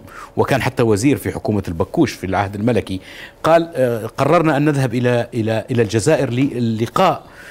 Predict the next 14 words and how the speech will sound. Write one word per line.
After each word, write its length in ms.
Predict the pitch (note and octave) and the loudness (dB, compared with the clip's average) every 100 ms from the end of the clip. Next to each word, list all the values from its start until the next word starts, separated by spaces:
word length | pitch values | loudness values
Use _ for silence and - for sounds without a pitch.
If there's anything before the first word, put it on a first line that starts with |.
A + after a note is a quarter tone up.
| - - | -16 -4
آه، 160 | A2 G#2+ | 0 2
ب-، 440 | G2 A#2 - G2+ | 2 0 0 -2
بقادة 420 | G#2+ - D3 B2 - | -2 0 0 0 -2
ال-، 180 | A2 G#2 | -4 -2
بعض 220 | C3 C#3 | 0 0
قادة 300 | A#2+ C#3 A#2 G#2 | 0 0 0 -2
الثورة 380 | A2 B2+ A#2 A2 | -4 -2 0 0
الجزائرية 540 | A2+ G#2+ A2 C3+ G#3+ A3+ | -2 0 0 2 4 6
والاطلاع 580 | A3 A3 A3+ B3 C4 | 6 4 2 6 6
عن 220 | C3 B2 B2+ | 6 2 0
ال-، 140 | A#2 | 0
على 240 | A#2 B2 | 0 0
الثورة 580 | A#2 A2 G#2 - C#3+ A#2+ | 0 -2 -2 2 4 4
وعن 360 | G#2 F#2+ A2+ | 4 2 0